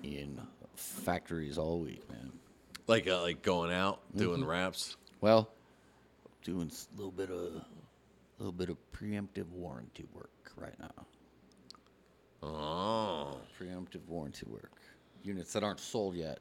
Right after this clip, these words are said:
Speaker 2: On wraps, though, you're talking.
Speaker 1: <coughs> Not
Speaker 2: Is that what you
Speaker 1: wraps,
Speaker 2: do?
Speaker 1: just
Speaker 2: You
Speaker 1: stan-, standard graphics on these. It's not, like, full wrap or anything.
Speaker 2: Standard stickers.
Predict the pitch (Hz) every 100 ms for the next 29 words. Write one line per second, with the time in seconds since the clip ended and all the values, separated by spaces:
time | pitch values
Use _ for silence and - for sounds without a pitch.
0 | - 90 85 104 73 - - 65 60 71
1 | - 67 - 71 65 - 240 185 - -
2 | - - - - - - - - 113 123
3 | 95 82 101 117 123 123 120 - - 113
4 | 85 80 71 - 80 80 80 82 85 82
5 | 82 76 76 - 76 76 76 82 71 73
6 | - - - - - - - 90 82 76
7 | - - 80 - 71 -